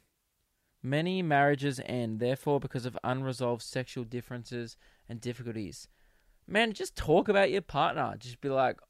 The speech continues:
"Oh, can I play with that?" And she's gonna be like, "Yes or no?" And then if you, she says yes, you're like, "Sweet."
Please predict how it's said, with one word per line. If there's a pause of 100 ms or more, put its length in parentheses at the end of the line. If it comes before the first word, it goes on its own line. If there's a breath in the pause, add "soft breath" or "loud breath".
(240)
"Oh, (720)
can
I
play
with
that?" (140)
And
she's
gonna
be
like,
"Yes
or
no?" (280 soft breath)
And
then
if
you,
she
says
yes,
you're
like,
"Sweet."